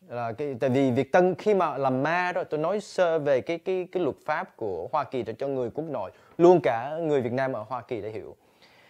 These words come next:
Khi mà không có tư cách pháp nhân có nghĩa là anh làm ma. Nếu anh ma, tôi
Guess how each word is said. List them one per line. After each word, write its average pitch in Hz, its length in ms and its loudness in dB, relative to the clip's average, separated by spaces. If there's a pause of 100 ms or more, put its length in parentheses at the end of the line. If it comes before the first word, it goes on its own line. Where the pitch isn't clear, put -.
(300)
Khi 220 160 4
mà 190 100 4
không 196 280 0
có 196 160 -2
tư 196 220 4
cách 214 200 -4 (100)
pháp 208 180 -2
nhân 180 240 -2
có 175 120 -4
nghĩa 147 180 -2
là 147 120 -4
anh 131 160 -6
làm 110 240 -4
ma. 123 340 -6 (720)
Nếu 156 140 -4
anh 135 260 -2
ma, 139 340 -4
tôi 135 120 -2